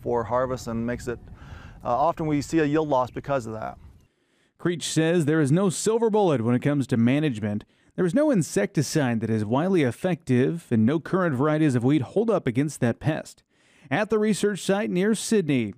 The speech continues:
Speaker 2: a University of Nebraska team is working to learn more about wheat stem sawfly, as well as its economic impact.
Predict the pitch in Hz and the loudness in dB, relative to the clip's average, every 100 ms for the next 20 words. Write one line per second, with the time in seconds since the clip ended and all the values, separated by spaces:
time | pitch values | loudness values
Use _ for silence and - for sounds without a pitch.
0 | - 113 113 165 165 160 151 131 139 156 | -6 -2 0 2 2 2 2 0 2 0
1 | 151 139 123 165 175 156 127 180 254 262 | -2 -2 -2 -2 0 2 2 2 2 4
2 | 220 185 185 185 190 175 127 104 110 107 | 4 2 2 2 4 4 2 0 0 0
3 | 147 - - 143 135 - 147 143 143 151 | -2 -2 -2 0 0 0 0 0 0 0
4 | 156 _ _ - 185 240 220 170 - 190 | -4 _ _ -4 2 2 2 0 -2 -4
5 | 202 175 156 127 196 - 123 80 - _ | 0 0 0 0 0 0 -2 -4 -16 _